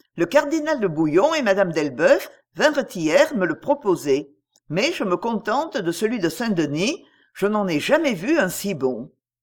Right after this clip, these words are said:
N'admirez-vous point ce que fait la mort de ce héros et la face que prennent les affaires depuis que nous ne l'avons plus ? Ah, ma chère enfant,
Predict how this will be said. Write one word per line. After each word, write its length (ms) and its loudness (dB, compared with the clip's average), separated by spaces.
N'admirez-vous 560 0
point 320 0
ce 120 -6
que 140 -4
fait 160 -2
la 120 0
mort 260 2
de 100 -6
ce 160 -6
héros 540 0
et 120 4
la 100 2
face 380 -2
que 80 -4
prennent 340 -2
les 200 2
affaires 480 2
depuis 380 -4
que 80 -6
nous 140 -2
ne 100 0
l'avons 320 0
plus ? 480 -4
Ah, 200 4
ma 160 0
chère 320 -2
enfant, 500 2